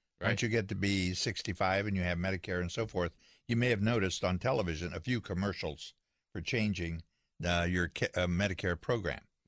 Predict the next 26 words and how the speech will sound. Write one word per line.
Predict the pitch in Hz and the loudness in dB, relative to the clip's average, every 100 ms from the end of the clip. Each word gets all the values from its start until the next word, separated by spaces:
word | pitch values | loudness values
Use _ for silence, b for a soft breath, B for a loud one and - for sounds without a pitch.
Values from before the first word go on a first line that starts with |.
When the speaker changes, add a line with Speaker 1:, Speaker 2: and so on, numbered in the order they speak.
| - | -14
Speaker 1:
Yeah. | - - - | -14 -14 -8
Speaker 2:
And | 90 | -2
they | 92 | 0
want | 92 92 | 0 -2
you | 90 | -4
to | |
skip | 87 - 107 - | -4 -4 -6 -4
Medicare | 98 101 95 110 92 - | -2 -2 -4 -2 -2 -2
per | 85 | -8
se | - 139 127 90 87 b b b - | -4 0 2 2 -2 b b b -6
and | 95 | -4
go | 95 95 | 0 0
into | 92 - 85 | -2 -2 -4
these, | 87 85 80 87 | -2 -4 -6 -6
uh, | 82 | -4
Advantage | 92 92 120 104 - | -2 -2 -2 -2 -4
plans. | 80 60 50 - | -6 -8 -10 -12
Speaker 1:
Right. | 80 - _ _ _ _ _ - | -10 -10 _ _ _ _ _ -2
Speaker 2:
And | 95 95 | 0 4
there | 95 | 4
are | 90 | 4
lots | 92 107 139 - | 4 4 2 0
of | 98 | -4
choices | - 135 165 - 82 | -2 0 0 0 -2
there | 87 85 | -2 0
that | 82 | 0